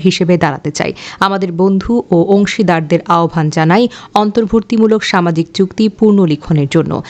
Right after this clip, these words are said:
পাশাপাশি সামাজিক ব্যবসা, আর্থিক অন্তর্ভুক্তি এবং মাইক্রোফাইন্যান্সের ভূমিকা অন্বেষণ করতে, যা প্রান্তিক জনগণের জন্য টেকসই উন্নয়ন ও অর্থনৈতিক সুযোগ সৃষ্টি করতে সহায়ক। মঙ্গলবার কাতারের দোহায় আর্থনা শীর্ষ সম্মেলন দুহাজার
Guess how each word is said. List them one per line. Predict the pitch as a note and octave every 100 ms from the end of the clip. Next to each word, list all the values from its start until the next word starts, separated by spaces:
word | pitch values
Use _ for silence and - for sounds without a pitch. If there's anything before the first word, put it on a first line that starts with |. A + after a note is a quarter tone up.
| - -
পাশাপাশি | D#3+ - D#3 D#3 - A#3 B3+ -
সামাজিক | - G#3+ G3 F#3 F#3+
ব্যবসা, | F3 E3+ F#3 - A3 -
আর্থিক | E3+ - F#3+ E3 F3
অন্তর্ভুক্তি | F3+ G3 F#3 G3+ G3 A3+ A3+
এবং | F3 D3+ D3+ D#3+
মাইক্রোফাইন্যান্সের | F3 - G#3+ - F#3+ F#3 F#3 - F3+
ভূমিকা | D#3 E3+ F#3+ F#3+ G3 -
অন্বেষণ | D#3+ D3 C#3+ D#3+ D3+
করতে, | A#3 A3 D3 C#3+ - - -
যা | F#3
প্রান্তিক | F3+ G3 F#3+ F#3 F#3
জনগণের | E3 E3+ E3+ E3+ E3+ E3+
জন্য | F#3+ G3+ F#3+
টেকসই | D#3 - D#3+ D#3
উন্নয়ন | E3 D3+ D3 F#3 B3+ - - -
ও | F3+ F3
অর্থনৈতিক | F#3 F#3 - G#3+ G#3 G#3 F#3
সুযোগ | G3 F#3 F#3
সৃষ্টি | - G3+ - F#3+
করতে | E3+ E3 F3
সহায়ক। | E3+ - C#3+ - D3+ - - - -
মঙ্গলবার | A3+ A3+ A#3 A#3+ C4
কাতারের | A3 F#3+ F#3+ F#3+ E3+
দোহায় | F#3+ F3 A3+ -
আর্থনা | E3+ E3 G3 F#3+
শীর্ষ | F3+ E3+ - D3+ -
সম্মেলন | E3+ F3 F#3 F#3+
দুহাজার | D#3 C#3+ D3